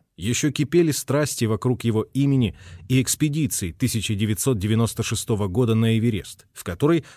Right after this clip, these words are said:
он работал помощником гида. В шторм на горе погибли люди. Ему удалось спасти своих клиентов, но с горы не вернулся руководитель экспедиции, Скотт Фишер.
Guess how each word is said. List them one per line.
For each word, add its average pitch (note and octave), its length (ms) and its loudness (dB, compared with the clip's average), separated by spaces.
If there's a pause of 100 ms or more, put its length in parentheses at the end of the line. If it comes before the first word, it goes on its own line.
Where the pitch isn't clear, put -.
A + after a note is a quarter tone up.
(140)
он C#3 140 6
работал C3 400 4
помощником A#2 680 2
гида. D#2 300 -10 (320)
В - 100 -8
шторм D3+ 520 4 (140)
на G#2+ 180 0
горе C#3+ 280 2
погибли A#2 500 2
люди. E2 360 -6 (480)
Ему B2+ 260 4
удалось E3+ 320 4
спасти - 420 0
своих D3 340 -2
клиентов, C#3+ 600 0
но C3 120 4
с - 100 -2
горы C3 240 4
не B2+ 120 4
вернулся B2 460 2
руководитель B2 640 0
экспедиции, - 680 -6
Скотт - 400 0
Фишер. - 480 -6